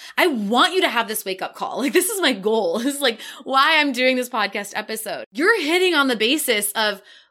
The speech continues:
the entire reason I created Yay for a hundred K. Like, this is exactly what we do with our clients. So again, use that wake up call. If you need help with the packaging, positioning, and pricing, that's what we do. Come apply to work with us. We would love to support you on that.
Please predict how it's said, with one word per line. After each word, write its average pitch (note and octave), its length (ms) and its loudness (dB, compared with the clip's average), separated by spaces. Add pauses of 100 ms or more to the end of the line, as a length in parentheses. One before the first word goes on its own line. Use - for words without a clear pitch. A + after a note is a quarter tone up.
(120)
the D4 180 2
entire E4+ 340 2
reason C#4+ 260 2
I A3+ 120 2
created A3+ 280 0
Yay G3+ 140 0
for G3 140 -6
a F3+ 40 -4
hundred F3 240 -10
K. E3+ 240 -4
Like, G3 160 -6
this C4+ 140 2
is B3+ 80 -2
exactly A#3 560 -2
what A3 160 0
we G#3 80 -6
do G3 100 -6
with F#3 140 -4
our E3+ 100 -4
clients. A3+ 560 -6 (300)
So C4 500 4
again, C4 520 2 (220)
use C#4+ 280 2
that G#4+ 160 2
wake A#3+ 180 2
up G#3+ 140 -2
call. G3 580 -2
If A#3+ 160 0
you C4 100 2
need C4+ 260 2
help G4 140 2
with F4+ 100 -2
the D4+ 60 -2
packaging, G#3 480 -2
positioning, F#3+ 440 -4
and F#3 100 -4
pricing, G#3 560 -2 (220)
that's D#4+ 240 0
what D#4+ 100 2
we D4+ 140 4
do. A3 380 0 (120)
Come C4 240 2
apply B3+ 300 2
to A3 100 0
work F#3+ 240 0
with A3 160 -4
us. C#4+ 300 2
We A#3 100 -4
would A3+ 180 0
love G#3 260 0
to G#3+ 80 -6
support G3 340 -8
you G3 100 -8
on F3+ 120 -2
that. B3+ 280 2